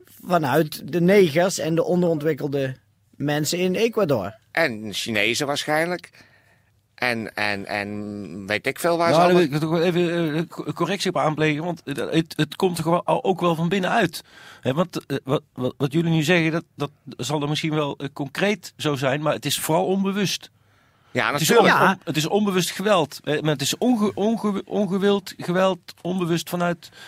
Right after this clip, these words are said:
Speaker 2: Nee,
Speaker 3: eh,
Speaker 2: maar
Speaker 3: toch wel vanuit, eh, gestimuleerd door de vrouw.
Speaker 1: Precies, maar dat is heel erg belangrijk. Kijk, eh, d-, dat je zegt het is ongewild, het is onbewust. Dus kan je het eigenlijk de dader nooit kwalijk nemen.
Speaker 2: Zeker niet in
Speaker 1: Dus
Speaker 2: Bergijk.
Speaker 1: is het vaker, nee, en
Speaker 2: Dus
Speaker 1: dus is het vaker gewoon het slachtoffer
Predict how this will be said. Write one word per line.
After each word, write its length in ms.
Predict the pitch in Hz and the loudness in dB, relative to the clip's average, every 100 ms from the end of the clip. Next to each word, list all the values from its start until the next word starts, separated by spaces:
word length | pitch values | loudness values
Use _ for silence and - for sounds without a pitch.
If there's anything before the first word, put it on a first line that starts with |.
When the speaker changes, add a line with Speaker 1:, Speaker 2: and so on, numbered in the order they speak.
| - | -6
Speaker 2:
Nee, 100 | 175 | 0
Speaker 3:
eh, 40 | 139 | 2
Speaker 2:
maar 80 | - | 2
Speaker 3:
toch 100 | 175 | 4
wel 140 | 185 | 4
vanuit, 400 | 151 160 151 - - | 4 2 2 -4 -6
eh, 100 | 139 | -4
gestimuleerd 580 | - - - 165 165 170 | -4 -8 -4 0 0 0
door 100 | 165 | -2
de 60 | 160 | -6
vrouw. 220 | - 190 | -2 0
Speaker 1:
Precies, 240 | 156 220 | 2 2
maar 140 | 165 196 | 2 4
dat 140 | 285 | 4
is 60 | 247 | 6
heel 180 | 262 247 | 4 4
erg 140 | 156 | 2
belangrijk. 640 | 202 226 240 156 165 220 - | 2 2 4 4 2 0 -8
Kijk, 260 | 151 190 - | -4 -4 -6
eh, 180 | - 113 180 | -10 -8 -6
d-, 100 | - | -8
dat 220 | 156 202 190 | 0 2 2
je 80 | |
zegt 280 | 180 240 - | 2 2 0
het 120 | 175 202 | -2 -2
is 140 | - | 2
ongewild, 560 | 233 240 196 202 190 143 | 4 4 4 4 2 2
het 80 | 147 | 0
is 100 | 190 | 4
onbewust. 500 | 226 190 190 165 - | 6 6 6 4 0
Dus 140 | 170 | 0
kan 120 | 214 | 2
je 60 | 202 | 2
het 80 | - | 4
eigenlijk 320 | 254 196 156 | 2 2 0
de 140 | 147 | 4
dader 220 | 247 214 | 4 4
nooit 200 | 170 156 | 2 0
kwalijk 320 | - 240 180 135 | 0 -2 -2 -2
nemen. 160 | 123 | 2
Speaker 2:
Zeker 280 | 160 185 147 | 2 2 2
niet 180 | 131 - | 0 0
in 100 | 131 | 2
Speaker 1:
Dus 100 | 165 | 4
Speaker 2:
Bergijk. 220 | 190 214 | 4 4
Speaker 1:
is 80 | 180 | 2
het 140 | 185 | 0
vaker, 480 | - 247 247 143 127 - | 2 4 4 0 -6 -2
nee, 240 | 233 139 | 0 0
en 120 | - 123 | -2 -4
Speaker 2:
Dus 140 | - | 0
Speaker 1:
dus 140 | 180 190 | 2 2
is 120 | 175 | -2
het 100 | 151 | 2
vaker 320 | 240 220 147 | 2 2 0
gewoon 220 | - 143 | -2 -2
het 120 | 131 | -2
slachtoffer 580 | - 285 247 147 120 107 | 2 2 2 -2 -6 -10